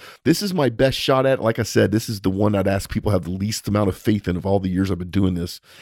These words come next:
But a couple things before we get into predictions. One thing is we just come out of this election. You have a lot of people think that the, the oil and gas industry is getting ready to disappear completely in the next five years. That's not true. Hydrocarbons will never go away. It's one of the most valuable molecules to mankind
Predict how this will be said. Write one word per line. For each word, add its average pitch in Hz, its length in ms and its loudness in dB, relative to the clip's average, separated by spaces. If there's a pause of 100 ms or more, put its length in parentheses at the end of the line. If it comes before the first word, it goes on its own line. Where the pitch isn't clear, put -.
(120)
But 135 100 2
a 139 40 6
couple 226 260 0
things 180 160 2
before 147 120 0
we 135 60 4
get 131 100 4
into 101 120 -2
predictions. 92 540 -4 (240)
One 143 160 6
thing 151 100 6
is 120 160 2
we 107 80 -4
just 123 180 -6
come 127 200 0
out 107 120 0
of 104 120 0
this 101 160 -2
election. 104 560 0 (420)
You 104 140 4
have 95 80 4
a 95 40 0
lot 98 240 2
of - 80 0
people 104 320 0
think 95 200 0
that 95 160 -2
the, - 120 -4 (120)
the - 120 -10
oil 101 120 4
and 98 80 0
gas 92 240 0
industry 87 440 0
is 80 100 -2
getting - 180 0
ready 90 180 0 (160)
to 80 120 -2
disappear 90 420 0
completely 117 640 -2
in 110 60 0
the 101 80 -2
next 104 220 -4
five 107 280 0
years. 104 340 0 (240)
That's - 220 -2
not 110 180 2
true. 98 400 0 (280)
Hydrocarbons 110 680 2
will 90 160 -4
never 92 320 0
go 117 160 2
away. 98 340 2 (100)
It's - 180 -8
one 95 100 0
of - 20 0
the 95 80 0
most 90 140 -2
valuable 98 400 0
molecules 95 580 -2
to - 100 -2
mankind 90 500 -2